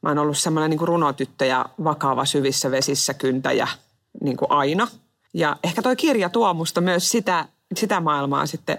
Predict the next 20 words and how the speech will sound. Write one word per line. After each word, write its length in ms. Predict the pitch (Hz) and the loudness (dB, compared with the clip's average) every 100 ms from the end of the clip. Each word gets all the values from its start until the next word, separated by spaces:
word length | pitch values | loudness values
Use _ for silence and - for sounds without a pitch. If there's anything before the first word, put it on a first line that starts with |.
| - | -6
nyt 200 | 175 170 | -6 -4
ihmisille 340 | 170 160 151 156 | -2 -2 -2 -2
näytille. 440 | 175 175 151 151 - - - - | 0 0 -2 -2 -6 -14 -14 -2
Mutta 240 | 220 220 | -2 0
sitten 480 | - 294 - 262 240 - - | 0 0 2 0 0 -6 -4
vikoina 460 | 349 349 233 214 285 | 0 2 2 2 2
vuosina 520 | 302 277 226 202 196 190 | 2 2 2 2 0 0
tajusin 440 | 208 208 175 170 160 | 0 2 2 0 0
sen 200 | 175 170 | -2 2
koomikkouden, 800 | 202 170 147 147 151 143 147 143 | 2 2 0 0 2 2 2 -2
että 280 | 147 - | -2 -2
se 160 | 160 196 | 0 0
mun 280 | 196 196 185 - _ _ _ - | 2 0 -2 -8 _ _ _ 0
tosikkous 760 | 294 285 233 - 180 170 165 | 2 2 0 0 2 2 0
ja 120 | 170 | 0
vakavuus 1000 | 214 233 202 165 151 156 147 151 - - _ _ | 2 2 0 0 2 2 0 -2 -6 -8 _ _
onkin 400 | 185 190 180 165 | 0 2 0 0
ehkä 300 | - 185 175 | 0 -2 -2
semmoista 420 | 165 151 147 147 - | -2 -2 -2 -4 0
havainnointikykyä. 1200 | 196 233 240 233 240 226 220 226 214 240 226 | 2 2 2 0 0 -2 -2 -4 -2 0 2